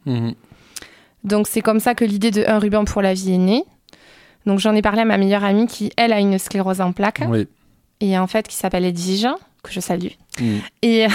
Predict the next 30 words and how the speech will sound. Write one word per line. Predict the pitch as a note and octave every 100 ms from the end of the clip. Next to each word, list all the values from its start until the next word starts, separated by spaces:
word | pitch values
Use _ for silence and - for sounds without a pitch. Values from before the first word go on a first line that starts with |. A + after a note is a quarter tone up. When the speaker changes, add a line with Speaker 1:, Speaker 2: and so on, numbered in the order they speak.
| - - -
Speaker 2:
<laughs> | - - - - -
et | A3
en | G#3
fait, | - B3 -
euh, | G#3+ G3+
durant, | F#3+ G3+ G#3 A3+ A3
euh, | G3+ F#3+ F#3+ F#3+ G3 - -
durant | A#2 G3+ A3 A3+
nos | A3
échanges, | G#3+ G#3+ C4+
on | A#3+
s'est | A3+ G#3
rendu | G#3 F#3+
compte | - B3 A#3 G#3
que, | - G#3
euh, | F#3+ F#3 F#3 F3+ F3+
nos | G3 G3+
deux | F#3+ A3
pathologies | G#3+ G#3+ G3+ G3+ G3+
sont | A3 G3
quand | F#3
même | F3+ F#3 F3+ F3+
différentes, | F3 F#3 F#3+ F#3+ G3+ A3 C#4+ E4 - - - -
mais | A3
se | -
réunissent | A#3+ A3+ A3+ A3+ C4+ - A3 G#3+
sur | - A3 G3+
le, | G3 F#3+ F#3 F3+
sur, | F#3 - - - G3 F#3+
euh, | F3+ F3+